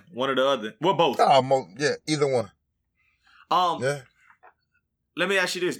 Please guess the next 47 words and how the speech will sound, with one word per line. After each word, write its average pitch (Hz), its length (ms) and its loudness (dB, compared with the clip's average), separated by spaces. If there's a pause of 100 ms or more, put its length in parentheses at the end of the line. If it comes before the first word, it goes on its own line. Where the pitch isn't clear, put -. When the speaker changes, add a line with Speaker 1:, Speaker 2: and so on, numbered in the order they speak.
(140)
Speaker 1:
Is 143 140 -2
that 160 180 0
like 156 220 -2
a, 101 320 -6 (1400)
I 208 80 0
don't 269 140 -2
know. 147 180 -2 (160)
We 214 100 -4
talked 240 220 -2
about 208 220 0
this 185 120 -6
before, 160 520 -4
and 143 120 -6
kinda 147 280 -2
like 127 240 -4
I've 147 120 0
heard 156 200 -2
somebody 139 280 -4
say 127 140 -8
this 120 140 -8
before, 117 260 -6
that 110 100 -4
it's 107 160 -8
like, 110 200 -4 (260)
it's 127 140 -12
not 143 160 0
a 117 40 -2
man 117 540 -4
thing. 101 360 -10 (420)
That, 110 320 -4
um, 104 420 -10 (1500)
like, 127 240 -4
let 143 80 -6
me 143 60 -6
see 143 180 -4
how, 120 240 -4 (100)
let 135 140 -8
me, 147 120 -8
let 143 100 -8
me - 20 -8
put 143 160 -10
this 123 100 -8
the 117 80 -6
right 107 160 -4
way. 98 180 -10 (440)
That, 117 300 -2 (260)
like, 113 320 -8